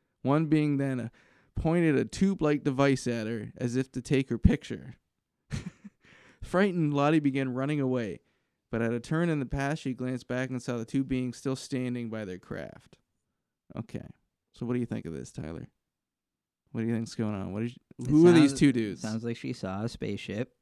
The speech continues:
Speaker 2: that <laughs> was run by
Speaker 1: S-,
Speaker 2: two dwarfs in capes.
Speaker 1: Uh, like a weird, s-, like, Italian rocket ship these two farmers are trying to make, maybe?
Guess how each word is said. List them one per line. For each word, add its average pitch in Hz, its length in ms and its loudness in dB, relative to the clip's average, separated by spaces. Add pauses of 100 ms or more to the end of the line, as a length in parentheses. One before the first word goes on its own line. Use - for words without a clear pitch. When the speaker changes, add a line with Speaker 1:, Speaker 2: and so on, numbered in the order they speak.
Speaker 2:
that 101 200 -10
<laughs> - 0 -
was 143 540 4 (260)
run 131 300 4
by 170 160 10
Speaker 1:
S-, - 140 2
Speaker 2:
two 165 260 10
dwarfs 139 440 4
in 180 160 2
capes. 196 440 -2 (300)
Speaker 1:
Uh, 113 120 -8
like 131 140 -2
a 127 80 2
weird, 143 360 4
s-, - 220 -12 (120)
like, 120 320 -4
Italian 131 880 -2 (100)
rocket 123 420 -4
ship 139 320 -4
these 113 260 -6
two 131 180 -4
farmers 131 460 -4
are 135 80 -4
trying 143 240 -6
to 139 60 -6
make, 135 280 -6
maybe? 151 360 -6